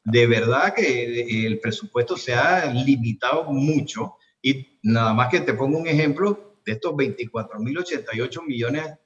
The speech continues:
de dólares aprobados para, eh, el presupuesto de este año, doce mil millones se están yendo en funcionamiento, siete de esos se van a inversión y cuatro quedan en el área de pago de la deuda.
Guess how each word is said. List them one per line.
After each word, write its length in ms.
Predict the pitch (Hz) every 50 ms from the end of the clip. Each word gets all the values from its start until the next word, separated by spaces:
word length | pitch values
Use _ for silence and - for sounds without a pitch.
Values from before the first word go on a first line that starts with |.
| _ _ _ _ -
de 200 | 107 98 110 107
dólares 420 | 113 - 147 156 160 143 131 131
aprobados 460 | 117 - - 104 101 104 113 131 131 -
para, 480 | 175 156 139 123 110 107 - - _ _ _ _ _
eh, 220 | - 104 107 107 101
el 100 | 107 98
presupuesto 880 | 95 107 104 - - 101 - - 120 117 120 - 156 151 147 - - - -
de 120 | 107 107
este 220 | 110 - - 160 143
año, 380 | 131 117 117 110 135 139 - _ _ _
doce 320 | - 117 110 - - 110
mil 380 | 104 107 123 160 165 156 - _
millones 480 | - 123 123 120 113 110 107 123 135 -
se 60 | -
están 200 | - - 110 113 110
yendo 200 | 120 120 131 139
en 80 | 127
funcionamiento, 680 | 123 120 110 - 107 104 104 107 117 131 135 139 - 151 139 - _ _ - _ _
siete 840 | _ - - 131 131 139 139 143 160 160 151 151 151 - - _ _ _
de 160 | - 101 117
esos 220 | 123 113 - - -
se 100 | 110 104
van 220 | 107 117 123 139
a 40 | 143
inversión 480 | 139 131 139 - - - 127 131 143
y 120 | 143 - -
cuatro 440 | - 127 127 131 - - 147 139 -
quedan 420 | 127 127 131 131 131 139 147 143 - _ _ _ _ _ _ -
en 180 | 107 104 104
el 100 | 107 104
área 240 | 110 123 131 143 147
de 160 | 135 120 110
pago 320 | - - 135 139 147 156 139
de 100 | 131 131
la 120 | 139 151
deuda. 440 | 202 226 196 131 - - 107 -